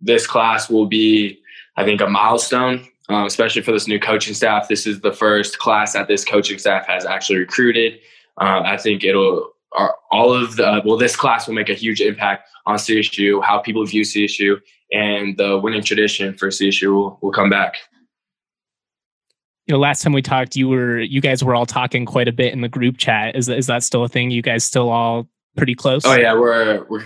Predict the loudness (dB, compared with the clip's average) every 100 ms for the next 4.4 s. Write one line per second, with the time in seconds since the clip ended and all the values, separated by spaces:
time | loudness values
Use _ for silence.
0 | -2 -2 2 2 2 0 0 0 -2 -4
1 | -4 -6 -6 -18 -20 -2 0 2 2 2
2 | 2 0 -2 -2 -2 0 0 0 0 -2
3 | -4 -2 0 0 -2 -2 -2 0 -2 0
4 | 0 2 2 0